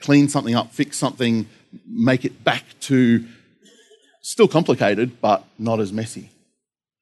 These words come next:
And again, when we talk about church as an army, you go,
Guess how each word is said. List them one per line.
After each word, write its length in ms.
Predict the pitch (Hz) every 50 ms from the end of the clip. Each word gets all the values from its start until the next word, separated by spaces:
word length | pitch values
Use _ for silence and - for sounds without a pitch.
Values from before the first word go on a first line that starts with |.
| _ _ _ _ _ -
And 120 | 156 175
again, 280 | 165 165 208 233 226 170
when 120 | 151 151
we 80 | 147 147
talk 200 | - 185 180 180
about 260 | 170 151 143 - -
church 280 | - 151 147 - -
as 120 | 147 135 117
an 120 | 117 113 113
army, 460 | 120 143 165 180 180 143 101 92 98 - _ _ _ _ _ _ _ _ _ _ _ _ _ _ _ _ _ _ _ -
you 100 | 156 151
go, 280 | 151 156 151 147 147